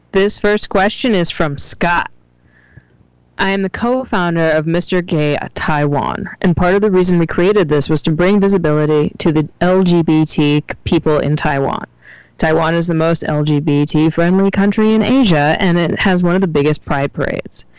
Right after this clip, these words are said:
Taiwan can be gay as fuck, but they, uh, just had a referendum about marriage equality, and most of the people voted against it. It blows my mind that it's twenty eighteen and people still care if I want to marry my B F.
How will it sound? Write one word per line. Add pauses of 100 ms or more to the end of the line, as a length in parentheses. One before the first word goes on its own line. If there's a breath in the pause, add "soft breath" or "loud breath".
(320 loud breath)
Taiwan
can
be
gay
as
fuck, (420 soft breath)
but
they, (180)
uh,
just
had
a
referendum
about
marriage
equality,
and
most
of
the
people
voted
against
it. (760 soft breath)
It
blows
my
mind
that
it's
twenty
eighteen
and
people
still
care
if
I
want
to
marry
my
B
F.